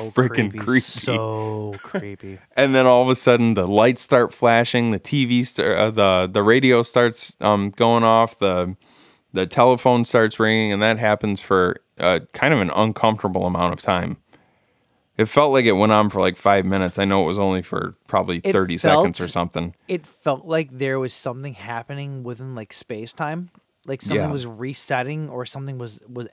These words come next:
Speaker 2: activating or something, right? Like, like, something was, was, was obviously, um, affecting the electromagnetism of the room. It was affecting the electricity in the room. I love that. I think it's so cool.
Speaker 1: Yeah,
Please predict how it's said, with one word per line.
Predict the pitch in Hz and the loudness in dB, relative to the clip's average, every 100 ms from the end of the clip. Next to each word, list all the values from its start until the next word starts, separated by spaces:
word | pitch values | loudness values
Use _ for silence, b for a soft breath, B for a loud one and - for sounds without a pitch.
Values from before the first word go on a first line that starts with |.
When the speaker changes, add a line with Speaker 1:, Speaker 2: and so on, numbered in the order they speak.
| - | -10
Speaker 2:
activating | 123 - - 151 165 165 165 160 156 | -10 -8 -8 -2 0 0 -2 -4 -6
or | 131 127 120 | -6 -6 -6
something, | - - 147 135 - 120 104 | -8 -4 -4 -4 -8 -14 -14
right? | 107 117 113 | -12 -12 -10
Like, | 127 - b b - | -12 -12 b b -16
like, | 135 | -6
something | 170 180 | -4 -2
was, | 170 139 | -2 -2
was, | 151 147 120 _ | -6 -6 -8 _
was | 139 127 101 _ _ - | -12 -12 -12 _ _ -6
obviously, | 143 151 143 151 139 131 _ _ | -2 -2 -4 -10 -10 -12 _ _
um, | 120 117 110 107 - | -10 -8 -8 -10 -14
affecting | 147 - 147 - 139 123 | -14 -8 -8 -6 -10 -8
the | 123 120 - | -10 -10 -10
electromagnetism | 127 127 127 135 120 120 120 120 113 107 113 | -6 -6 -6 -8 -8 -8 -8 -10 -16 -18 -16
of | 104 | -16
the | 98 | -18
room. | 101 98 | -18 -16
It | 101 | -16
was | 107 | -16
affecting | 104 117 - 120 | -16 -18 -16 -12
the | 120 | -10
electricity | 117 - - 139 - 120 | -12 -12 -12 -12 -12 -14
in | 117 | -14
the | 101 | -14
room. | 98 98 98 _ _ _ _ _ _ _ - | -16 -18 -20 _ _ _ _ _ _ _ -12
I | 131 | -10
love | 120 123 107 | -4 -6 -6
that. | 110 98 - | -14 -14 -16
I | |
think | 113 127 | -14 -12
it's | 123 | -12
so | - 120 107 | -10 -10 -10
cool. | - 104 101 - | -10 -12 -12 -4
Speaker 1:
Yeah, | 110 - | -2 -2